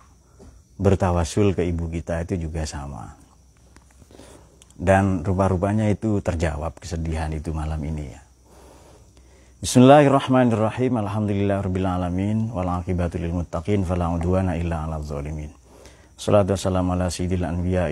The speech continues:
wal mursalin imamil muttaqin sayyidina wa maulana Muhammadin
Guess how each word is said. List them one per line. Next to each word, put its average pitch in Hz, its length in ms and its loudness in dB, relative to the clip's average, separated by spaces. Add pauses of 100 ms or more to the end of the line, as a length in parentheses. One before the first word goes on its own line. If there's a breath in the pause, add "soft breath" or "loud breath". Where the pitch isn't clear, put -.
wal 85 80 -2
mursalin 87 480 -2
imamil 82 480 -4
muttaqin 92 800 -4 (320 soft breath)
sayyidina 87 640 0
wa 87 160 -2
maulana 82 320 -4
Muhammadin 80 640 -4